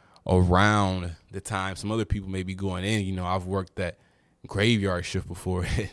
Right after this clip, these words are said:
<laughs> I'll tell you, to those people that work the graveyard shift, shout out to you guys. That shift is no fun, but it is something very satisfying about waking, about getting off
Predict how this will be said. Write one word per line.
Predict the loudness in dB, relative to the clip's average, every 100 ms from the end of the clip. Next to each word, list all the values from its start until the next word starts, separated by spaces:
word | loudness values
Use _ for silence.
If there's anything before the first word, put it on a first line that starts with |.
| -10
<laughs> | -10 -10 -10 0
I'll | 0
tell | 2 2
you, | 2 2
to | 0
those | 4 2 2
people | 0 2 2
that | 2
work | 2 0
the | 0
graveyard | 0 0 0 -2 -4
shift, | -4 -6 -6 -18 -20 _
shout | -4 2 2
out |
to | 2
you | -2
guys. | -2 -4 -4
That | -4
shift | -4 -4
is |
no | -2 -4
fun, | -4 -2 0 -2 _ _ _ _
but | 0 2 4
it | 4
is | 2 0
something | 2 2 2 2
very | 4 4 4
satisfying | 2 0 0 0 -2 0 0 -2
about | -4 0 0
waking, | 0 -4 -6 -8 -10 -14 -6
about | 0 2 2 -4
getting | 0 4 4 2 -4 _ _ 4
off | 6 6 0